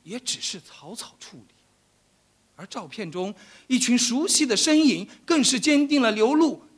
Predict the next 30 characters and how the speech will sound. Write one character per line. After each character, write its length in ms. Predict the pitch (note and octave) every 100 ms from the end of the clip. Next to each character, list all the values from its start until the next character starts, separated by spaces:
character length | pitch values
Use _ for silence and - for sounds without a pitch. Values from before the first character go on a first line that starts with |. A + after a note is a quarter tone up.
| _
要 140 | C4
去 160 | F3+ G#3+
最 220 | D#4+ C#4+
前 280 | - - F#3
线 200 | - A3+
的 80 | C3
决 240 | - C3
心。 320 | G3+ C4 - _ _ _ _ _ _ _ _ _
他 80 | G3
赶 200 | G3 F#3+
忙 240 | A3 D4+ - _
问 220 | D#4 A#3+
清 220 | G3 C4+ C4
楚 140 | F3 E3 _
拍 200 | - C#4+
摄 160 | C4 A#3
地 220 | A#3 A3+
点， 220 | C3+ C3+ _ _ _ _
随 220 | A#3 C4+
即 160 | D4 G#3+ -
便 140 | B3+ A#3+
急 240 | B3 E4+
匆 180 | D#4+ D#4+
匆 160 | C#4+ D4
地 340 | G3+ - - -
跑 220 | G3+ G3
去 300 | D4 A#3 -
和 140 | F#3
救 220 | F#3 A#3+ C3+
援 160 | D#3